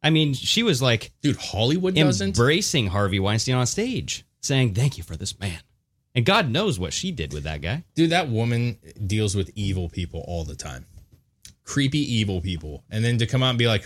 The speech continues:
Speaker 2: "Now, I don't know Tucker personally. Maybe Tucker is a creep. Who knows? I don't see him. I don't, you know." he's this giggly fucking person. Maybe he's a creep outside. But the truth is, it's like, you've dealt with way worse people, lady.
Speaker 1: Yeah.
Speaker 2: Way worse people.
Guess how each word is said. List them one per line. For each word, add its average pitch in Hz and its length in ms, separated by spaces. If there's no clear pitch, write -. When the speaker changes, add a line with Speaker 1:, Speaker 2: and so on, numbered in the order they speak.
Speaker 2:
"Now, 139 160
I 180 80
don't 170 100
know 110 140
Tucker 95 400
personally. 104 380
Maybe 135 220
Tucker 156 320
is 143 120
a 98 80
creep. 82 300
Who 147 100
knows? 165 360
I 113 120
don't 151 160
see 101 160
him. 113 160
I 110 60
don't, 95 300
you 101 100
know." 92 140
he's 107 160
this 107 160
giggly 110 400
fucking 107 340
person. 110 360
Maybe 101 240
he's 98 120
a 95 60
creep 104 260
outside. 87 380
But - 180
the 113 140
truth 160 260
is, 113 200
it's 98 120
like, 98 220
you've 113 180
dealt 101 240
with 85 180
way 104 220
worse 80 240
people, 80 360
lady. 90 300
Speaker 1:
Yeah. 69 240
Speaker 2:
Way 147 160
worse 90 200
people. - 340